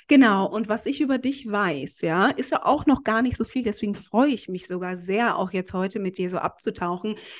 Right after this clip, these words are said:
Wir haben uns bei Miss Germany kennengelernt, wir haben uns jetzt schon zweimal gesehen, glaub ich, ne? Und wir hatten bei der Experience nicht so viel Zeit. Und ich sag mal, hier möchte ich einfach noch mehr über dich erfahren.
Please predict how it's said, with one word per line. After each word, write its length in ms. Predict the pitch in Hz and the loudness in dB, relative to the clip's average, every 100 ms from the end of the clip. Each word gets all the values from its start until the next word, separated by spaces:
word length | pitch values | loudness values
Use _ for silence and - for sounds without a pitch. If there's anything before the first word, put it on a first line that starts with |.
| - | 2
Wir 100 | 185 | 4
haben 160 | 190 233 | 6 4
uns 120 | 240 | 2
bei 100 | 214 | 0
Miss 180 | 220 - | 0 -2
Germany 340 | 208 208 202 | -4 -2 -4
kennengelernt, 600 | - 214 214 202 196 196 | -4 -4 -2 0 0 0
wir 80 | 190 | -2
haben 100 | 196 | -2
uns 160 | 190 | -4
jetzt 180 | 202 196 | -4 -4
schon 220 | - 190 | -4 -6
zweimal 800 | 185 - 190 180 202 247 226 269 | -8 -8 -2 0 2 2 2 2
gesehen, 480 | 247 220 190 208 294 381 | 2 0 0 0 0 2
glaub 300 | 339 320 330 | 2 2 0
ich, 180 | 359 - | -2 -2
ne? 340 | 220 240 370 392 - - _ | 0 2 2 0 -14 -20 _
Und 400 | - 220 214 196 _ - | -4 -2 -4 -8 _ -6
wir 140 | 196 | -4
hatten 200 | 202 220 | -2 0
bei 140 | 196 | 2
der 100 | 190 | 2
Experience 560 | 185 - 202 196 190 190 | 0 -2 -4 -2 -4 -6
nicht 160 | 190 - | -8 -8
so 80 | |
viel 300 | 180 - 180 | -12 -8 -8
Zeit. 480 | - - 156 156 160 | -8 -8 -6 -6 -6
Und 260 | 165 170 - - - - | -6 -8 -10 -18 -20 -16
ich 100 | - | -12
sag 240 | - 185 185 | -4 -4 -2
mal, 120 | 175 | -4
hier 240 | - 196 | -4 -4
möchte 260 | 185 180 - | -2 -2 -6
ich 100 | 185 | -8
einfach 280 | 175 175 175 | -6 -6 -4
noch 200 | 185 185 | -4 -2
mehr 280 | 190 185 180 | 0 0 0
über 160 | 185 | -2
dich 240 | 175 202 - | -4 -4 0
erfahren. 580 | 202 - 190 190 196 | -2 0 0 2 0